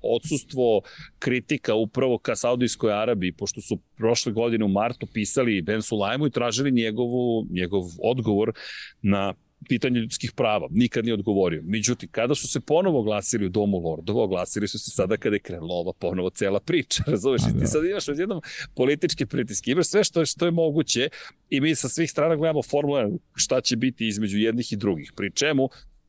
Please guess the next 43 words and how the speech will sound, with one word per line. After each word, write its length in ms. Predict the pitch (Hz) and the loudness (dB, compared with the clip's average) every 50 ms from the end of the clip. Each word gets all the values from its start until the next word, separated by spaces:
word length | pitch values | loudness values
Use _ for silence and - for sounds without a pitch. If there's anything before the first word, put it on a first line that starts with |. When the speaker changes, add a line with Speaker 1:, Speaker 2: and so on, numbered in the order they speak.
| _ _ | _ _
Speaker 1:
ja 120 | - 98 | -2 0
zaista 320 | 92 95 120 139 - - 156 | 0 0 0 0 0 0 0
ne 120 | 156 151 | 0 0
znam 140 | 147 165 175 | 0 0 0
šta 160 | - - 170 | 0 0 0
Ben 300 | 139 151 151 147 - 165 | 0 0 -2 -2 -4 -6
Sulajm 280 | - - 151 160 165 139 | -4 0 2 2 4 4
može 280 | 123 131 147 143 139 131 | 4 4 4 2 0 0
dalje 260 | 117 123 131 135 131 | 0 0 0 0 0
da 120 | 113 113 | 0 2
uradi, 300 | 110 120 131 135 127 135 - - | 2 2 2 2 0 -2 -4 -2
osim 540 | 107 120 127 139 - - - 131 123 120 101 | 2 2 2 2 2 0 0 0 -2 -2 -4
da 460 | 95 95 101 110 110 110 110 110 104 - - - - - - - | -4 -2 0 2 2 2 2 0 0 -4 -6 -14 -20 -20 -4 0
utiče 400 | 117 123 - - 131 - - 120 | 0 2 2 0 0 0 0 0
negativno 460 | 123 127 117 120 - - 117 123 117 | 0 0 0 -2 -2 -2 0 0 2
na, 240 | 113 113 113 113 113 | 2 2 2 0 0
na, 200 | 113 117 113 113 | 0 0 0 2
na, 160 | 113 113 110 | 2 0 0
na 200 | - 113 117 117 - - - | 0 0 -2 -2 -2 -4 -4
po-, 160 | - 117 120 - - | -2 -2 -2 -2 -2
na 100 | - 123 | -4 -4
poimanje 480 | - - - 127 151 180 175 143 123 113 | -2 0 0 2 2 2 2 2 2 0
vrednosti 420 | 101 107 107 104 113 104 - 104 | 0 0 0 0 -2 -4 -4 -6
Formule 520 | 90 - 104 95 90 87 85 85 82 80 78 | -4 0 0 0 0 0 -2 -4 -4 -4 -4
jedan. 160 | 78 78 - | -6 -4 2
Speaker 2:
Ni-, 260 | - 104 104 104 - - | 4 4 6 4 4 2
ništa 340 | - 113 113 123 123 - - | 2 2 4 2 2 0 0
ne 40 | 139 | 0
Speaker 1:
Što 80 | 117 110 | 0 0
Speaker 2:
može 120 | 120 120 | 0 0
Speaker 1:
naravno 220 | 123 127 131 131 | 0 0 0 -2
Speaker 2:
uraditi. 160 | 123 113 117 120 | -2 -2 -4 -6
Speaker 1:
nikom 220 | 117 - - 117 | -6 -6 -8 -4
ne 120 | 113 107 98 | -4 -4 -4
treba. 220 | - - - - _ _ _ _ _ _ _ _ _ - | -4 -8 -14 -18 _ _ _ _ _ _ _ _ _ 2
Speaker 2:
Ništa 340 | - 107 107 123 131 127 - | 4 6 6 6 4 2 2
Speaker 1:
To 60 | 127 | 0
Speaker 2:
ne 60 | 110 | 2
Speaker 1:
ti 60 | 107 104 | 2 4
Speaker 2:
može 120 | 107 92 | 2 2
Speaker 1:
je 40 | 85 | 2
to. 40 | 82 | 2
Speaker 2:
uraditi. 260 | 78 - - - - | 2 2 0 -4 -10